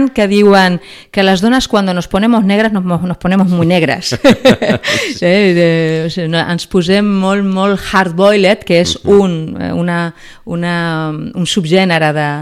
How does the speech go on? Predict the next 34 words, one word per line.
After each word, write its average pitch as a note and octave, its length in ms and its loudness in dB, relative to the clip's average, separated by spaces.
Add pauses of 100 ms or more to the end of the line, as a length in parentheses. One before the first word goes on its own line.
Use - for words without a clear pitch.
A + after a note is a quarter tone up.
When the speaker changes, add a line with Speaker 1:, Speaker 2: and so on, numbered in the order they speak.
(120)
Speaker 1:
de, D3 120 -2 (220)
de D3+ 120 -4
la D3+ 120 -2
negra, D3+ 420 -2
que D3 140 -8
és - 160 -6 (280)
tot, - 120 -16 (240)
tot G3 200 0
com G3+ 160 2
molt F3+ 200 0
més E3+ 400 -4
heavy, C#3+ 340 -2
no? A3 220 -8 (880)
No C4 120 -8
sé, - 200 -6
no G3+ 120 -2
sabria A3 460 -4
dir-te. D3 380 -8
Speaker 2:
Mhm. D#3+ 420 -10
Speaker 1:
En G3+ 140 2
teoria B3 420 4
no, D3+ 200 -2
eh? G#3 260 -2
I E3 40 -6
després E3 400 -8
per, G3+ 260 -6
la D3+ 160 -8
Susana G3 360 -4
Hernández, F#3+ 420 -4
per E3 140 -6
exemple, F3+ 360 -4
vaig E3 140 -4
tenir D#3 220 -6
aquesta D3 440 -8